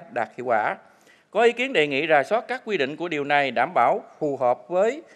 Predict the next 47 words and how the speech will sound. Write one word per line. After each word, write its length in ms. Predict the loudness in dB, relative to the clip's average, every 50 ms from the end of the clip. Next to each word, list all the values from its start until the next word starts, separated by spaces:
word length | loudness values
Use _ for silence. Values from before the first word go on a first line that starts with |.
| _ _ _ _ -6
quy 140 | -6 -2
định 260 | 0 0 0 0 -2 0
về 380 | 2 4 4 4 4 2 0 -4
thể 180 | -4 -2 -2 -2
thức 240 | 0 -2 -4 -4 -8 _ _ _ _ _
và 380 | 2 4 4 6 4 2 0 -4 -12 -8
kỹ 160 | -8 -6 -6
thuật 180 | -4 -6 -8 -8 -10
trình 140 | -14 -12 -4
bày 280 | 0 0 0 0 -2 -4
văn 200 | -8 -10 -6 -4
bản. 300 | -4 -4 -4 -6 -8 -10 -16 _ _ _ _ _ _ _
Tiếp 120 | -12 -10 0
thu 120 | 2 4 6
ý 140 | 6 4 2
kiến 180 | 0 -6 -6
của 140 | -4 -2 2
đại 120 | 2 2
biểu 180 | 2 2 0 -2
Quốc 120 | -2 -4
hội, 220 | 0 2 2 2 2
Ủy 140 | 0 -2 2
ban 160 | 2 0 0
Thường 160 | 0 -6 -4
vụ 160 | -4 -4 -4
Quốc 140 | -4 -6 -4
hội 300 | 0 0 2 0 0 -2 -8 -16 -20 _ _ _ 0
đã 140 | 2 2 2 2
chỉ 120 | -2 -4 2
đạo 220 | 4 4 4 4 2
nghiên 220 | -2 -4 -4 -2
cứu 240 | 0 0 0 0 -2 -4 _
chỉnh 240 | -6 -6 -6 -8
sửa 420 | -8 -4 -2 2 4 4 4 2 0 -6 -14 -20 _ _ _ _ _
nội 220 | -4 -2 -2 0 2
dung 240 | 2 0 0 -2
của 160 | -4 -6 -6 -2
khoản 260 | 0 0 -2 0 0
một, 320 | 0 0 0 -2 -2 -4
bổ 140 | -2 -2 -2
sung 400 | -2 -2 -2 -2 -2 -4 -8 -6
một 240 | -6 -6 -6 -6 _
khoản 420 | 0 2 2 2 2 0 -4 -8 -6
quy 120 | -4 -4 0
định 320 | 0 0 -2 -2 -6 -8
về 180 | -2 0 0 0
việc 360 | 0 -2 -4 -4 -6 -12 _